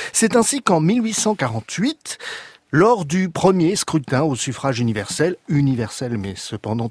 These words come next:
uniquement pour les hommes, un candidat nommé Muret proposa d'imaginer une société sans travail, et ce grâce à la multiplication des machines.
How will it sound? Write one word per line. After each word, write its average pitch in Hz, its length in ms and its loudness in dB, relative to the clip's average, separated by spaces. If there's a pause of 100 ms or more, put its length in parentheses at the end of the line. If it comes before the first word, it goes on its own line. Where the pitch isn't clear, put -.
uniquement 107 360 -4
pour 131 220 -4
les 190 220 -2
hommes, 233 300 0 (140)
un 240 140 6
candidat 240 520 0
nommé 156 300 4
Muret 160 560 4 (720)
proposa 208 560 4
d'imaginer 196 500 0
une 156 140 0
société - 400 -2
sans 220 200 2
travail, 135 680 -2
et 170 120 4
ce 254 300 -2
grâce 196 320 0
à 151 80 4
la 135 160 4
multiplication 127 680 -2
des 135 80 -4
machines. 113 580 -4